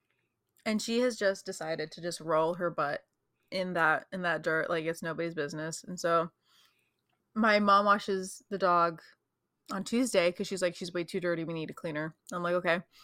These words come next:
And then, like, we clean her bed and everything so that she can stay clean, whatever. Thursday, she decides to roll in dirt again, and I'm just like,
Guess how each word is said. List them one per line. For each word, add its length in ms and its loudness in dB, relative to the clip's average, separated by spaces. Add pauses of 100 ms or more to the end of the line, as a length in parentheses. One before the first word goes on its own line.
(1300)
And 180 4
then, 460 2 (380)
like, 200 6
we 100 0
clean 260 0
her 100 -2
bed 240 2
and 100 0
everything 600 0
so 160 0
that 180 -4
she 160 -4
can 160 -6
stay 240 -4
clean, 720 -6
whatever. 400 -2 (1400)
Thursday, 540 2 (960)
she 180 -4
decides 400 4
to 100 2
roll 180 4
in 120 -6
dirt 200 2
again, 280 -2
and 120 -6
I'm 120 -4
just 120 -8
like, 240 -2